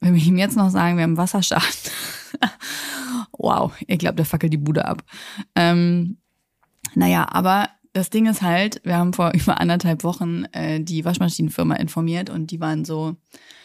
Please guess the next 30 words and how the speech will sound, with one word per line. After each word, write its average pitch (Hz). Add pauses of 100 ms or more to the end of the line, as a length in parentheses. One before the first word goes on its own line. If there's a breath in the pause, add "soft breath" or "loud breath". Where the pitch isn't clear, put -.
(460 loud breath)
„Ja, 370
also 180
in 185
zwei 196
Wochen 214
haben 214
wir 247
dann 254
einen 277
Techniker, 196
den 160
wir 160
ihnen 165
schicken -
können.“ 160
Und -
wir 165
waren 170
so, 160
„Ja 160
geil, 208
das 170
ist -
super, 214
wo 165
waschen 180
wir 170
zwischendurch 170
unsere 160
Wäsche?“ 160